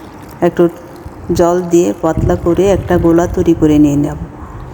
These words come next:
গোলা তৈরি করার পর ভালো করে চামচের সাহায্যে মিশিয়ে নিলাম। চুলায় তেল গরম করে ওর মধ্যে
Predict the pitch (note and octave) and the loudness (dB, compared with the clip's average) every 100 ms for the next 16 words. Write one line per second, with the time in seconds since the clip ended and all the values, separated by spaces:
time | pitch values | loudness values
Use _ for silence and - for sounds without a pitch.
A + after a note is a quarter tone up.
0 | - F3 F3 F3+ G3+ G#3 G#3 G#3 G#3 G#3 | 0 2 4 2 2 2 0 2 2 0
1 | G#3 F#3 F3+ E3+ E3+ E3+ F3 F#3 - F3 | -2 -2 0 0 0 0 0 -4 0 0
2 | F#3 F3+ E3+ E3 E3 E3 F#3 E3+ - F#3 | 0 0 2 4 2 -2 0 0 -2 -6
3 | A3 - - E3+ E3 - E3 D3+ D3 E3 | -6 -8 -8 2 2 4 2 4 2 0
4 | - - _ _ - - - - - - | -6 -18 _ _ -18 -16 -16 -16 -14 -10
5 | - - G#3 G#3 A3 A#3 B3+ B3 A#3+ A#3 | -8 0 2 4 4 4 4 2 4 2
6 | A3 G#3+ - F3+ G3 C4 - - - - | 2 -2 0 0 0 -4 -12 -20 -20 -20
7 | - - - - G#3 G3 G3 F3 - G3 | -20 -20 -20 -2 2 4 2 0 0 0
8 | A#3+ | 0